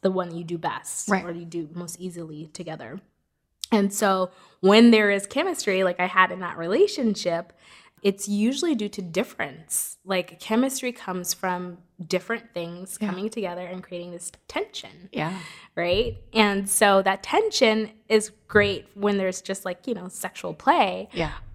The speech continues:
Speaker 1: But for living life together,
Speaker 2: Not so
Speaker 1: it
Speaker 2: much.
Speaker 1: not so much. So we fought a lot, and he fought in a way I didn't like to fight, you know, like slamming doors and name
Speaker 2: Mm.
Speaker 1: calling and <laughs>
Speaker 2: Yuck.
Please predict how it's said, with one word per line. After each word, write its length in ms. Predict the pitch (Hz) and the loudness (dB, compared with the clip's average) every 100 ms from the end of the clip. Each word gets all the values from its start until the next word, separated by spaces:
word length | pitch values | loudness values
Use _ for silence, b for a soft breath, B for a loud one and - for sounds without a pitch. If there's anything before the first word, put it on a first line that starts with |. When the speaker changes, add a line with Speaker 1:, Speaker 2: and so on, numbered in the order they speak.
| - | 6
Speaker 1:
But 240 | 214 139 | 6 6
for 340 | - 202 185 185 | 2 4 4 4
living 360 | 208 202 185 | 2 2 2
life 300 | 175 269 440 - | 4 4 4 2
together, 520 | 247 185 185 180 180 | 2 2 -2 -2 -2
Speaker 2:
Not 220 | 170 175 | -4 -4
so 60 | - | -2
Speaker 1:
it 40 | |
Speaker 2:
much. 260 | 160 208 247 | 0 2 6
Speaker 1:
not 220 | 254 262 | 6 6
so 100 | 285 | 6
much. 420 | 427 480 - - _ B B B | 6 6 0 -20 _ B B B
So 400 | - 226 214 196 | 6 8 8 6
we 120 | 220 | 4
fought 380 | 262 - 262 392 | 2 8 8 8
a 120 | - | 4
lot, 340 | 196 185 165 - | 6 8 8 6
and 160 | 196 196 | -2 -2
he 140 | 220 | -2
fought 300 | - 226 - | 6 6 6
in 100 | 214 | 0
a 60 | 190 | 0
way 180 | 185 | 0
I 80 | 180 | 0
didn't 240 | 185 233 208 | 0 0 -2
like 220 | 170 - | -6 -10
to 80 | 180 | -14
fight, 320 | - 175 185 | -8 -8 -6
you 100 | 190 | -8
know, 160 | 175 170 | -8 -12
like 120 | 170 | -14
slamming 360 | - 175 190 190 | -8 -6 -6 -6
doors 340 | 160 170 185 | -6 -6 -6
and 140 | 190 175 | -8 -12
name 220 | 170 185 | -8 -6
Speaker 2:
Mm. 80 | 160 | -4
Speaker 1:
calling 440 | 175 180 185 180 | -2 -4 -6 -12
and 240 | 170 175 226 - | -8 -4 -4 -6
<laughs> 120 | - | 8
Speaker 2:
Yuck. 240 | 294 165 | 8 8